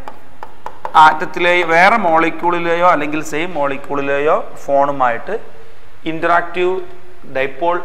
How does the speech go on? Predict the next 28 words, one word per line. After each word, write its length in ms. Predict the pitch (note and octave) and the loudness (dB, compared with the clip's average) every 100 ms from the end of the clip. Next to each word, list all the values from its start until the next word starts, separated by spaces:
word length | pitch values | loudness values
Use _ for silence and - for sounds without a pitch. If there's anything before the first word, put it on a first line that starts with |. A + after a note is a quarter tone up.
| C#3 | -6
ഇന്ററാക്ഷൻ 400 | C3+ C#3+ C#3+ D3 A#2+ | -2 -2 -2 -4 0
ഉണ്ടാക്കും. 360 | B2 B2 A#2 - - - - - - - - - - | 0 0 -4 -8 -8 -8 -8 -8 -8 -8 -8 -6 2
ആ 60 | D3 D3+ | 2 2
ഇന്ററാക്ഷൻ്റെ 500 | C#3+ D3+ D3 D#3 D3+ | 0 0 -2 -4 -2
പേരാണ് 260 | D3 C#3+ C#3+ | 0 0 -2
ഹൈഡ്രജൻ 340 | B2+ C3 D3 C#3 | -4 -4 -4 -2
ബോണ്ടിങ്. 340 | C3 B2+ D3 - - - - - - | -4 -4 -6 -6 -8 -8 -8 -8 -4
നമ്മളത് 260 | E3 F#3 F#3+ | 0 2 2
കെമിക്കൽ 320 | F#3 F3+ A3 G3+ | -2 -2 -2 2
bonding-ിലും 460 | F3+ E3+ F3 F3+ D3 | 0 0 -2 -4 -4
states 280 | - D3 D3 F3 | -4 -4 -2 -4
of 60 | E3+ | -2
matter-ിലും 320 | D#3 D#3 E3 D3+ | -2 -4 -4 -4
ഒക്കെ 120 | F3+ D#3 | 0 0
പഠിക്കുന്നത് 400 | C3 - D#3 D#3+ | -2 -4 -2 0
കൊണ്ട് 140 | D3+ | 2
തന്നെ 140 | C#3+ C#3+ C#3 | 0 0 -2
ഞാൻ 80 | C#3+ | -2
അങ്ങോട്ട് 220 | C#3 C#3+ C3 | -2 -4 -4
കൂടുതൽ 180 | C#3 C#3+ | -4 -4
കടക്കുന്നില്ല. 420 | B2+ C#3 B2 A2 A2 - - - | -4 -4 -6 -6 -8 -8 -8 -8
ചുരുക്കി 240 | F3 A#3+ G3+ | -6 0 2
പറഞ്ഞാൽ 320 | E3+ E3+ E3+ | 4 4 4
ഹൈഡ്രജൻ 320 | D3+ D3 E3 E3+ | 2 2 -4 -4
ബോണ്ട് 140 | E3+ D3 | -2 0
ഉണ്ടാക്കണമെങ്കിൽ 480 | C3+ C3 C#3 C#3+ C#3+ C#3+ | 0 -2 -6 -6 -6 -4
phone 200 | C#3 D#3 | -2 -2
attached 400 | B2+ - C#3 D#3 | -4 -4 -4 -4